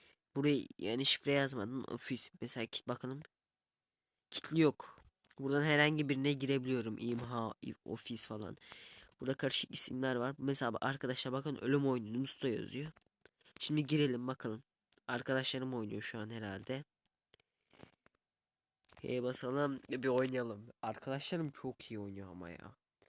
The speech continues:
O, bir tane arkadaşım var Samet arkadaşım. Şimdi göstereceğim.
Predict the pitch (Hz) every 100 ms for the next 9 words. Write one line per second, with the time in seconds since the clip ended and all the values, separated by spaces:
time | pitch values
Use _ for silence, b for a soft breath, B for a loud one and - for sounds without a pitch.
0 | b b _ - - - 107 104 135 127
1 | 123 123 131 - 135 - 113 113 110 107
2 | 107 - 131 - 120 110 104 110 107 123